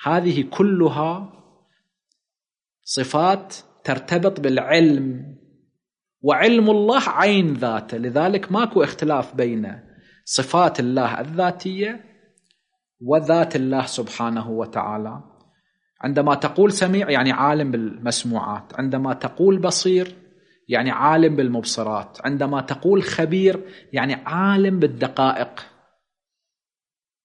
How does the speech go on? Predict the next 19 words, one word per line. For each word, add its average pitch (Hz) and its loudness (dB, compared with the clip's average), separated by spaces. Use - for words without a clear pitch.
عندما 127 -2
نقول: 139 -2
"هذا 143 0
الشخص - -6
خبير 135 0
في - -10
الصناعة 135 0
الكذائية"، 120 -4
يعني 135 -2
شنو؟ 165 -4
يعني 147 0
يعرف 165 0
الخصوصيات 151 -2
الدقيقة 127 -4
التي 143 2
سائر 180 2
الناس 175 0
لا 175 4
يعرفونها. 113 -2